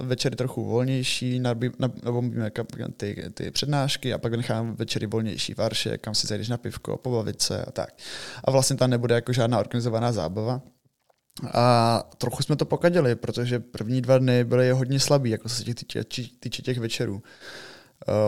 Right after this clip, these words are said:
hodně slabý, jo, za nás. A vlastně s-, to, že jsme tam nedali žádný kapely večer,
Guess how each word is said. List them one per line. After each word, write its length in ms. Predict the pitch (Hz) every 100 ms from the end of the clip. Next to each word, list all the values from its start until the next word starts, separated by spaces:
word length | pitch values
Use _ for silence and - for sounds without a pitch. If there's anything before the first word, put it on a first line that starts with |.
| 110
hodně 220 | 127 156
slabý, 400 | 143 101 95 -
jo, 140 | - - -
za 140 | 120
nás. 320 | 113 - 110 - - _ _ _ -
A 600 | 110 113 107 107 110 107 104 - _ _ _ _ - _ _ _ _ _ _
vlastně 880 | 135 120 107 110 - - 139 131 131 127 131 123 131 127 135 135 139
s-, 340 | 135 - - - _
to, 140 | -
že 120 | 131 139
jsme 140 | 147
tam 120 | 143
nedali 260 | 143 123 139
žádný 260 | 143 147
kapely 360 | 147 120 127 127
večer, 480 | 127 - 156 147